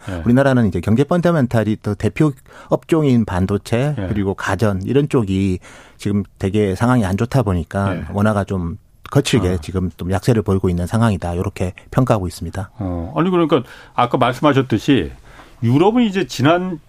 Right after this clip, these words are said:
Speaker 1: 아, 칠월에 처음 이제 금리 한번 이제
Speaker 2: 네.
Speaker 1: 올리기 시작했고
Speaker 2: 네.
Speaker 1: 앞으로 올릴 여력이 좀 있잖아요.
Speaker 2: 예, 예.
Speaker 1: 중국은 오히려 금리 내리고 있고.
Speaker 2: 예, 예.
Speaker 1: 어쨌든 환율이라는 게 금리하고도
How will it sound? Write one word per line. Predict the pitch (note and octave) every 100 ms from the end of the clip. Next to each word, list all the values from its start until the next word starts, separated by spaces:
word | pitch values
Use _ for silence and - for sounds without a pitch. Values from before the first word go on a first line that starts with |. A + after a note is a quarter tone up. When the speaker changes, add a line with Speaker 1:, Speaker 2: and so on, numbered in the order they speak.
| -
Speaker 1:
아, | C#3
칠월에 | - - C#4 C4 A#3
처음 | - - A#3+ A3+
이제 | G3
금리 | - C3+ D3
한번 | D3 C#3 C3+
이제 | B2 A#2 A#2
Speaker 2:
네. | G#2+ F#2+
Speaker 1:
올리기 | G2+ B2 B2+ A#2+
시작했고 | - A2+ A2 A#2 G#2+
Speaker 2:
네. | G#2+ G#2
Speaker 1:
앞으로 | G#2+ G2+ D#3+
올릴 | B2+ D3 C3+
여력이 | A2 C3
좀 | B2+ C3+
있잖아요. | G#2 - F#2+ E2 A2
Speaker 2:
예, | A2+ F#2+
예. | F2+ F#2 -
Speaker 1:
중국은 | B2+ D3 G#3
오히려 | E3+ D#3+
금리 | A#2+ C#3
내리고 | G#2+ G#2 G#2+ A2
있고. | - - F2
Speaker 2:
예, | A2+ G2+
예. | F2+
Speaker 1:
어쨌든 | D3 E3+ F3+ - -
환율이라는 | - A3 A3+ G#3 F#3
게 | F3
금리하고도 | - A#2+ C#3 D#3+ D3 D3+